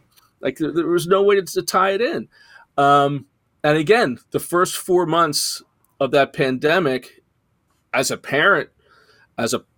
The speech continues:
as a human being, I understood the importance of empathy. So when districts finally got their kids back online,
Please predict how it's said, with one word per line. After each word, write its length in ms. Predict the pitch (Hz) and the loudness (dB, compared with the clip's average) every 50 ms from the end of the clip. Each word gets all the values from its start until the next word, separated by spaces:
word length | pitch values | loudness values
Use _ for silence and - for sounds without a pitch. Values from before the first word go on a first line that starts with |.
| _ _ - | _ _ -6
as 140 | 131 120 113 | -4 -4 -2
a 60 | 110 | -2
human 340 | 104 127 156 151 135 123 117 | -2 0 0 0 0 -2 0
being, 440 | 104 139 170 202 185 139 117 123 123 - | 2 4 4 4 4 2 0 -4 -4 -2
I 180 | 120 123 127 | -2 0 2
understood 880 | 131 139 143 135 135 - - - - 147 156 165 151 131 127 131 127 - _ _ _ _ _ _ _ _ _ _ _ _ - | 2 0 0 -2 -4 -4 -6 -4 -2 0 2 4 4 4 4 2 -2 -6 _ _ _ _ _ _ _ _ _ _ _ _ -6
the 160 | 117 120 127 | -2 0 0
importance 800 | 131 127 123 - - 143 135 127 - 151 156 156 - - - - _ - | 0 0 -2 -4 0 0 0 0 0 -2 -4 -2 -2 -4 -4 -6 _ -4
of 640 | 127 123 120 120 127 135 139 139 - - - - _ _ _ _ _ _ _ _ _ _ - | 0 2 2 2 2 0 -2 -4 -8 -16 -18 -20 _ _ _ _ _ _ _ _ _ _ -2
empathy. 420 | 143 175 175 - 185 - - 87 - | -2 0 0 0 -2 -2 -2 -6 -4
So 180 | - - 123 | -2 -2 -2
when 240 | 120 120 117 113 113 | -2 -2 -2 -4 -4
districts 460 | - 156 151 - - 170 151 - - | -4 -4 -4 -2 -2 -2 -2 -2 -6
finally 420 | - - 147 135 143 156 165 160 151 | -4 0 2 4 4 4 2 0 0
got 220 | 151 147 143 - | 0 0 0 0
their 120 | 147 135 | -2 -4
kids 280 | 135 - 165 147 - - | -2 -2 -2 -4 -4 0
back 260 | - 139 127 127 - | 2 2 2 2 0
online, 600 | 139 127 123 120 131 156 175 170 147 139 135 - | -2 -4 -2 -2 0 0 2 2 2 0 -2 -6